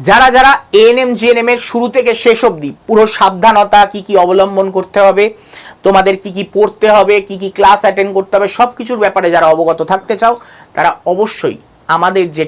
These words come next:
Telegram চ্যানেল আছে, এই Telegram চ্যানেলের লিঙ্কে ক্লিক করে অবশ্যই জয়েন করে যাও। আমাদের সব ইনফরমেশন তোমরা পেয়ে যাবে এখানে, আমাদের যে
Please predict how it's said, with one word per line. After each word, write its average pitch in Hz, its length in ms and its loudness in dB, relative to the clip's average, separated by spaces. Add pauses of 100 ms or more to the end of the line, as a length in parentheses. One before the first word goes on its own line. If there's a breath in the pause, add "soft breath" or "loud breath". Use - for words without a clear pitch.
Telegram 185 480 -2
চ্যানেল 147 300 -4
আছে, - 160 -10 (420 loud breath)
এই 160 80 -4 (140)
Telegram 180 500 -2
চ্যানেলের 156 340 -4 (100)
লিঙ্কে 180 380 -6
ক্লিক 196 180 -8 (100)
করে 127 140 -6 (440 loud breath)
অবশ্যই 196 500 -2
জয়েন 165 280 0
করে 190 200 -2
যাও। 202 120 2 (360 loud breath)
আমাদের 175 240 -4 (140)
সব 247 200 2 (140)
ইনফরমেশন 196 480 -4 (120)
তোমরা 156 260 -2
পেয়ে 160 220 -4
যাবে 170 220 0
এখানে, 180 220 -4 (440 loud breath)
আমাদের 160 300 2 (140)
যে 165 60 -2